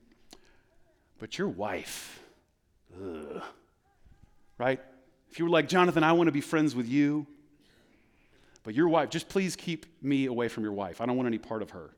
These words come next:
right? You get how we have problems now, right? Like we, that's, okay, like, we, you wanted to fight, now we're doing it, here we go. I don't know why you did that, but this is, this is what happens. And so also,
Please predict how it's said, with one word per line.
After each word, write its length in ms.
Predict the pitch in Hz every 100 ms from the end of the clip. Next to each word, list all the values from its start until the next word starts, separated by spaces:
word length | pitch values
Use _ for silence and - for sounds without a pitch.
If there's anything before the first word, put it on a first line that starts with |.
| _
right? 160 | 123 117 - - - _ _ _ _ _ _ _
You 120 | 151
get 200 | 147 214
how 100 | 147
we 120 | 151
have 100 | 120
problems 380 | - 147 98 87
now, 160 | 92 85
right? 260 | 101 127 - - - - - - - - - -
Like 160 | 110
we, 260 | 113 123 101 -
that's, 240 | - 131 - - - _ _ _ _ _ - -
okay, 420 | 104 117 190 156 -
like, 140 | 101 101
we, 260 | 98 104 123
you 120 | 101
wanted 180 | 101 113
to 60 | 120
fight, 320 | 156 160 107
now 160 | 98
we're 120 | 117 131
doing 200 | 180 92
it, 80 |
here 160 | 98 120
we 100 | 139
go. 160 | 170 - - - - - - - - -
I 40 |
don't 100 | 98
know 60 | 107
why 140 | 120
you 120 | 139 160
did 140 | 190
that, 200 | 120 123
but 120 | 113
this 140 | 120 123
is, 100 | 123
this 200 | 123 123
is 80 |
what 120 | 147 151
happens. 420 | 180 - - - _ _ _ _ _ _ _ _ _ _ _ _ _ _ _
And 120 | 165
so 260 | - 208 202
also, 540 | 180 175 - 120 95